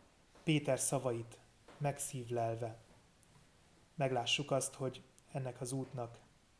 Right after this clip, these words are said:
mind nagyon az elején tartunk, és meglássuk azt, hogy bűnbánatot és bőjtöt tartva, megtérve Te hozzád,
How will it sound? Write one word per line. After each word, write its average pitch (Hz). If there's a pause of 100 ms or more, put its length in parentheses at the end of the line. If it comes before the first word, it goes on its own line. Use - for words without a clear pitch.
(600)
mind 135
nagyon 131
az 117
elején 117
tartunk, 160 (1040)
és -
meglássuk 120
azt, 123
hogy 120 (1120)
bűnbánatot 127
és 117 (120)
bőjtöt 135
tartva, 117 (1080)
megtérve 127
Te 131
hozzád, 117